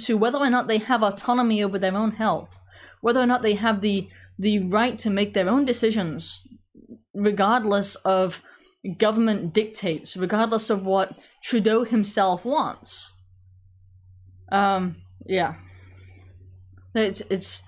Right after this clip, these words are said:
we, we certainly ought to be, uh, we ought to be appalled, a-, and I am. Uh, Trudeau has now, apparently, been exposed to the, to the covid virus, he said,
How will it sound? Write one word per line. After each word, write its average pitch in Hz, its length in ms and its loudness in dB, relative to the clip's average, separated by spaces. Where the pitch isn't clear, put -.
we, 220 240 0
we 220 120 -2
certainly 220 380 -2
ought 190 240 0
to - 120 -12
be, 156 260 -4
uh, 151 260 -4
we 226 140 2
ought 214 120 -2
to 202 80 -6
be 170 80 -2
appalled, 156 480 -6
a-, 180 80 -6
and 175 220 -2
I 165 100 -2
am. 160 300 -8
Uh, 185 200 2
Trudeau 240 720 0
has 202 680 0
now, 220 500 0
apparently, 202 680 -2
been 226 140 2
exposed 226 720 0
to 214 80 -6
the, 190 140 0
to 190 140 -10
the 185 100 -4
covid 233 440 0
virus, 180 440 -2
he 190 80 -8
said, 170 360 0